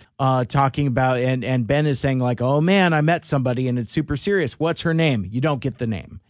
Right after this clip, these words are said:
Um, uh, old, uh, old Mary Parker is very pregnant. In fact, we go to, like, the baby shower for what will become baby Peter Parker. And they're like, there's this whole bit about, like, "Well, what's the baby's name?"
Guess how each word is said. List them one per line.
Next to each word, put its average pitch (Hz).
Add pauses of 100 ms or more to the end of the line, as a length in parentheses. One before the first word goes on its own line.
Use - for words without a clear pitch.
(160)
Um, 131 (260)
uh, 127 (100)
old, 170
uh, 156
old 170
Mary 170
Parker 151
is 123
very 139
pregnant. 139
In 117
fact, 127
we 131
go 147
to, 165
like, 151
the 151
baby 151
shower 127
for 123
what 131
will 156
become 147
baby 143
Peter 156
Parker. 151 (240)
And 139
they're 143
like, 139
there's 143
this 131
whole 160
bit 170
about, 131
like, 131
"Well, 131
what's 127
the 147
baby's 143
name?" 170